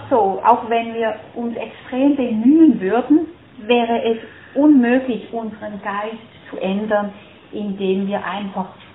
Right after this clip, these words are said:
eine Willenskraft einsetzen würden und entscheiden würden, okay, von heute an werde ich nie wieder wertende Gedanken über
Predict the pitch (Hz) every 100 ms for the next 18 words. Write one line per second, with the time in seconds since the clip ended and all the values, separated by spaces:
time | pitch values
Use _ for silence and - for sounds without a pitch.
0 | - - - - 190 196 175 226 233 240
1 | 233 - - 196 185 - 196 196 208 208
2 | 190 190 - 196 202 202 202 196 190 196
3 | 190 - 170 180 202 202 190 185 185 190
4 | 190 185 - - - - - - - -
5 | 220 202 196 190 175 214 247 247 240 202
6 | 196 196 190 190 190 214 - 202 - 220
7 | 240 262 254 196 233 233 214 185 185 196
8 | 202 226 196 190 196 190 180 196 196 208
9 | 190 196 190 185